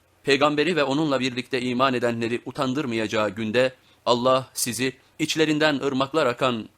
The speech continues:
cennetlere sokar. Onların nurları önlerinden ve sağlarından aydınlatır gider. Ey Rabbimiz! Nurumuzu bizim için tamamla, bizi bağışla. Çünkü senin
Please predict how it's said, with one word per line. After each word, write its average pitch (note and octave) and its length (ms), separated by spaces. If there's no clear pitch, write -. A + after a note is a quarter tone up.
cennetlere A2+ 520
sokar. D#2 320
Onların F3+ 420
nurları D3+ 360
önlerinden C#3+ 760
ve B2+ 120
sağlarından B2+ 640
aydınlatır A2 640
gider. F2+ 280
Ey D#3+ 360
Rabbimiz! G2+ 540
Nurumuzu D#3+ 680
bizim D3 240
için C3 300
tamamla, B2+ 580
bizi A#2+ 300
bağışla. G#2 460
Çünkü C3 260
senin C3 420